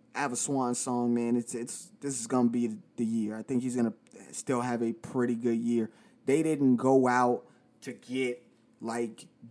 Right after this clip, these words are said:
big name guys to fill in the running back position. They said, "We're gonna roll with Cordell Patterson. He might not be our workhorse guy, but we're gonna roll with him." And I,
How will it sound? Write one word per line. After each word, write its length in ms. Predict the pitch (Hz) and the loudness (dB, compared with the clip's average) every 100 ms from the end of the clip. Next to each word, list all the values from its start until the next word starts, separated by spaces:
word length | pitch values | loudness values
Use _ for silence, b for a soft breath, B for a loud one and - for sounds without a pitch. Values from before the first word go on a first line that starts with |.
| - | -2
big 260 | 151 143 123 | 0 0 0
name 380 | 131 127 127 127 | 2 4 4 2
guys 560 | 131 131 123 120 117 | 2 2 2 -2 -4
to 100 | 117 | -8
fill 440 | - - 147 131 127 | -12 -4 2 4 6
in 360 | 127 123 117 b b - | 4 4 0 b b -4
the 100 | 127 | 0
running 320 | 127 131 123 | 2 4 4
back 300 | 120 113 - | 2 -2 -6
position. 560 | 117 131 143 107 104 | -2 0 0 -4 -6
They 140 | 104 123 | -4 -2
said, 240 | - 127 | 0 0
"We're 180 | 120 151 | 2 4
gonna 160 | 143 127 | 6 4
roll 380 | 127 127 120 | 4 2 2
with 280 | 117 117 113 | 2 0 0
Cordell 480 | - 127 117 113 110 | 0 0 2 2 2
Patterson. 640 | 131 123 120 110 - 117 b b b | 0 0 2 0 -2 -4 b b b
He 180 | 160 | 0
might 280 | 147 139 139 | 6 6 8
not 260 | 131 131 120 | 6 6 4
be 140 | 127 | 4
our 180 | 120 110 | 4 4
workhorse 920 | 113 110 147 160 - - 120 117 - | 0 8 10 10 2 -2 0 0 -4
guy, 500 | 120 113 107 110 110 b b b b 117 | -4 -4 -4 -6 -10 b b b b -10
but 300 | 113 139 127 | 0 4 6
we're 220 | 127 147 | 6 6
gonna 200 | 139 123 | 6 4
roll 320 | 117 123 117 | 4 4 4
with 160 | 113 113 | 0 -4
him." 300 | 117 110 107 | -2 0 0
And 100 | |
I, 120 | 113 | -4